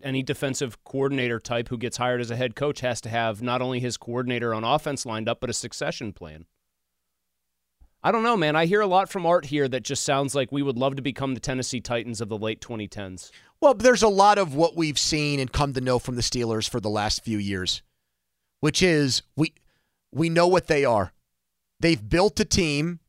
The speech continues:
Speaker 2: They've constructed a team that's never gonna be bad enough to win only three or four games and pick at the top of the draft. And they would need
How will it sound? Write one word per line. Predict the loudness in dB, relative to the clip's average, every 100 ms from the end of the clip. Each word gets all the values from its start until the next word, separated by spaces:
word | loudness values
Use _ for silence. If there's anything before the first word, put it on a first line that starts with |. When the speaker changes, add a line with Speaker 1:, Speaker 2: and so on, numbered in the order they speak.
| _
Speaker 2:
They've | -2 0
constructed | 0 0 2 2 2 0
a |
team | -2 -4 -4 -8 -10 _ _ _ _ _ _
that's | 2 4 4 -2 -4
never | -2 2 4 6
gonna | 6 4
be | 2 0
bad | 2 2
enough | 2 0 -2 -4 -20 _ _ _ _ _ _ _ _
to | 2 4 2 0
win | -2 2
only | 2 2
three | -2 0 0 2
or |
four | 0 0 0
games | 0 0 -2 -4
and | -2
pick | -2 -2
at | -4
the | 0
top | 0 0
of | -2
the | -2
draft. | 0 0 0 -6 -16 _ _ _ _ _ _ _ _
And | 0 2 2 2 0 -4 -10 _ _
they | 0 2
would | 4 2
need | 2 2 2 2 0 -2